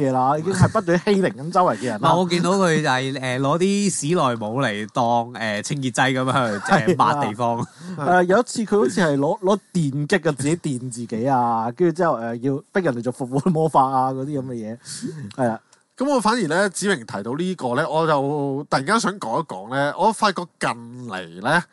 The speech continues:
Speaker 3: 近呢一兩年呢，除咗，因為之前就好興異世界呢個 topic 啊嘛。
Speaker 2: 係。
Speaker 1: 嗯。
Speaker 3: 我發覺魔王呢個 topic 呢，近呢一兩年呢，都突然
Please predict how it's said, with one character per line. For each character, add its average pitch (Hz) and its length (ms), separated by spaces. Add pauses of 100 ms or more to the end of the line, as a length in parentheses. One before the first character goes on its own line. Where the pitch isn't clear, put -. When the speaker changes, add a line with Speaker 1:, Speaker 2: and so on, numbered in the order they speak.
(200)
Speaker 3:
近 139 200
呢 196 120
一 214 60
兩 135 300
年 101 140
呢， 135 180 (440)
除 - 180
咗， 123 680
因 285 80
為 214 100
之 254 220
前 131 320
就 110 160
好 107 100
興 156 180
異 160 260
世 117 240
界 113 80 (140)
呢 - 20 (240)
個 - 160
topic - 180
啊 113 160
嘛。 90 60
Speaker 2:
係。 80 40 (420)
Speaker 1:
嗯。 123 280
Speaker 3:
我 240 120
發 247 100
覺 240 80
魔 269 440
王 120 180
呢 175 60
個 185 120
topic 165 300
呢， 156 140
近 165 180
呢 170 160
一 254 60 (100)
兩 117 160
年 107 120
呢， 190 120
都 233 140
突 185 140
然 120 120